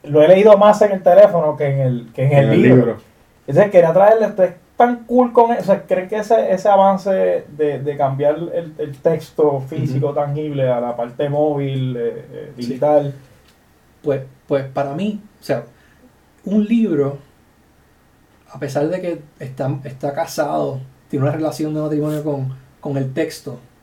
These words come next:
Speaker 1: Ujú.
Speaker 3: Un libro es un objeto distinto, o sea, es, es un producto distinto al que uno, al que uno, pues, interactúa cuando uno compra un libro digital.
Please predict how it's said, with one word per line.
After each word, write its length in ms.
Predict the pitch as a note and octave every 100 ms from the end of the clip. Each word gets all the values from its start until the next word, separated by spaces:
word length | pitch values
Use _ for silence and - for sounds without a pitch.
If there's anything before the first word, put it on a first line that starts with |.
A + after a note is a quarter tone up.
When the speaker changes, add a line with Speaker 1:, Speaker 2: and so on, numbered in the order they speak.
| _ -
Speaker 1:
Ujú. 260 | C3 C3+ G3 - - _ _ _ _ D3+
Speaker 3:
Un 140 | D3
libro 320 | F3 F3+ D#3+
es 80 | D3
un 420 | D#3 D#3+ D#3 D#3 D#3
objeto 600 | D3 D#3+ D#3 D#3 C#3+ - _ _
distinto, 540 | C3+ - C#3+ C#3 C3+
o 40 | -
sea, 280 | B2+ A#2+ B2
es, 300 | C3+ - - _
es 340 | - C3+ C3 -
un 160 | D#3
producto 480 | D3+ D#3 D#3 D#3 D#3+
distinto 680 | D3+ C#3 D#3+ E3 E3 D3 C3+ - _ _
al 200 | - B2+
que 140 | C3+ B2
uno, 800 | A#2 B2 C#3 D3 C#3+ C3+ B2 - - _ _ _ _ _ _ _ _ _
al 140 | C3
que 140 | - B2
uno, 540 | B2 C3+ C#3+ C#3+ C#3+ - - -
pues, 160 | C3+
interactúa 560 | C3+ D3 C#3 - D3 D3
cuando 260 | C3 B2
uno 200 | A#2+ C3
compra 220 | C3+ C3+ C#3+
un 80 |
libro 220 | C3+ C3+ C3
digital. 420 | A#2+ A2 G#2+